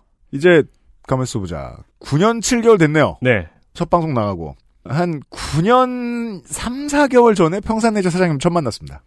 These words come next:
Speaker 2: 그렇죠.
Speaker 1: 인상에 딱 "곧 망함." 이렇게 써 있어요. 곧 미남 모자 같은 거 있잖아요. <laughs> 이렇게. "뱅크럽트." 이렇게 써 있을 것 같은 그런 분이었어요.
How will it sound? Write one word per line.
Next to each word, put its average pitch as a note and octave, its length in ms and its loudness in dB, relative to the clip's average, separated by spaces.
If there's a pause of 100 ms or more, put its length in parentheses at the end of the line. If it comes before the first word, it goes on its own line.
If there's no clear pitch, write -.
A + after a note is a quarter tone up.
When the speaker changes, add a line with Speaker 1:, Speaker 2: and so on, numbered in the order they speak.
Speaker 2:
그렇죠. A2+ 420 -2 (240)
Speaker 1:
인상에 F#3 520 0
딱 G3+ 340 2 (300)
"곧 D#3+ 280 0
망함." C3 540 -2
이렇게 G#2+ 160 -8
써 F3 120 0
있어요. F2 280 -4 (640)
곧 E3+ 220 2
미남 D3+ 400 0
모자 A#2+ 240 0
같은 A2 240 -4
거 C3 80 -2
있잖아요. C#3+ 420 0
<laughs> D3+ 80 2
이렇게. D#3 360 4 (2250)
"뱅크럽트." E3+ 680 2
이렇게 F3+ 140 2
써 F#3+ 140 4
있을 E3 200 2
것 D3 80 0
같은 D#3 320 0 (880)
그런 G#3 260 4
분이었어요. D#3+ 680 4